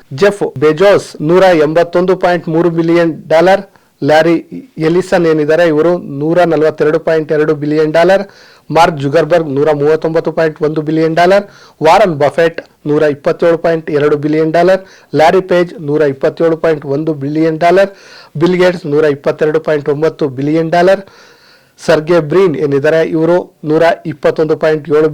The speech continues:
ಬಿಲಿಯನ್ ಡಾಲರ್, ಸ್ಟೀವ್ ಬಲ್ಮರ್ ಏನಿದ್ದಾರೆ, ನೂರ ಹದಿನೆಂಟು ಪಾಯಿಂಟ್ ಎಂಟು ಬಿಲಿಯನ್ ಡಾಲರ್ ಅನ್ನ ಹೊಂದಿದ್ದಾರೆ. ಇನ್ನು ಸ್ನೇಹಿತರೆ, ನಮ್ಮ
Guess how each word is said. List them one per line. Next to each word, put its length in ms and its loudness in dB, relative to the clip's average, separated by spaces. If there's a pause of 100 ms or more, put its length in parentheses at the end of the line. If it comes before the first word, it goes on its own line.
(200)
ಬಿಲಿಯನ್ 360 -2
ಡಾಲರ್, 260 2 (460)
ಸ್ಟೀವ್ 340 0 (400)
ಬಲ್ಮರ್ 380 2
ಏನಿದ್ದಾರೆ, 320 0 (260)
ನೂರ 120 2 (120)
ಹದಿನೆಂಟು 460 -4
ಪಾಯಿಂಟ್ 300 -2
ಎಂಟು 240 -6
ಬಿಲಿಯನ್ 320 -2
ಡಾಲರ್ 280 0
ಅನ್ನ 200 -4
ಹೊಂದಿದ್ದಾರೆ. 420 -2 (180)
ಇನ್ನು 220 4
ಸ್ನೇಹಿತರೆ, 340 2 (100)
ನಮ್ಮ 140 0